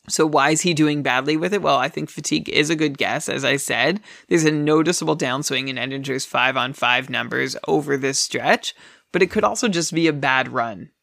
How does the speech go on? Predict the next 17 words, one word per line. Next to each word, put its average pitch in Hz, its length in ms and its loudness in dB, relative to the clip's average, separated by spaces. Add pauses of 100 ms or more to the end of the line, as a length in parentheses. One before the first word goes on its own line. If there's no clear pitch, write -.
(140)
And 147 320 -2
we 151 100 2
haven't 151 240 2
seen 147 200 -2
enough 139 260 0
to - 120 -4
<laughs> 180 120 2
know 196 140 2
which 185 260 2
of, 175 200 -2
which 190 260 -2
of 185 160 -2
the 165 140 4
other 160 240 2
it 151 100 2
is. 175 280 0 (300)
But 156 600 -2